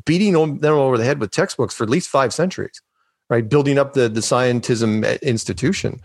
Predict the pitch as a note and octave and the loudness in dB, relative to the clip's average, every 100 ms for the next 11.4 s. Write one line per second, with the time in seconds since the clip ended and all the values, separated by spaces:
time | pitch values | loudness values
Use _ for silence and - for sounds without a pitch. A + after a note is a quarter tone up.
0 | - - - - _ F3+ G3+ E3 F3+ F3+ | -18 -14 -14 -16 _ 0 0 2 2 2
1 | B2 F3 C#4 C#3 A#2 C3 B2+ E3 G#3 G3+ | 2 4 4 4 2 2 0 0 2 2
2 | G3 D#3+ C#3+ - - - _ _ B2 E3 | 4 2 2 -4 -16 -20 _ _ -4 0
3 | A3+ A3+ A3 F3+ D3 C3 B3 G3 B2 A#2+ | 4 2 2 0 2 2 2 4 4 2
4 | A#2 - F3 G#3+ C#3+ B2+ G#2 G2 F#3+ F3 | -2 0 2 2 2 2 0 -2 -2 -2
5 | G2 - _ _ _ _ - D#3+ E3 C#3 | -4 -10 _ _ _ _ -2 2 4 4
6 | E3 F3+ B2+ B2+ C3 G#2+ F#2 B2 A2 F#2 | 4 4 4 2 2 -2 -2 -2 -2 -4
7 | - - D#3+ A#2+ F2 G2 G#2+ G2+ F#2+ A#2 | -10 0 2 2 0 -2 0 0 0 -2
8 | B2 - - E2+ - G#2+ G3 G2+ F2 F#2 | -2 -8 -8 -8 -8 -4 -2 -2 -2 0
9 | G#2 G2 F2 F2 F2+ F#2+ F#2+ F2+ F2+ F#2 | 2 2 0 0 0 2 2 0 0 -2
10 | F#2 F#2+ - G#2+ _ G2 G2 G2 - - | -2 -6 -8 -18 _ -4 -4 -6 -16 -10
11 | G#2 G#2 G#2+ A#2+ | -4 -2 -2 -2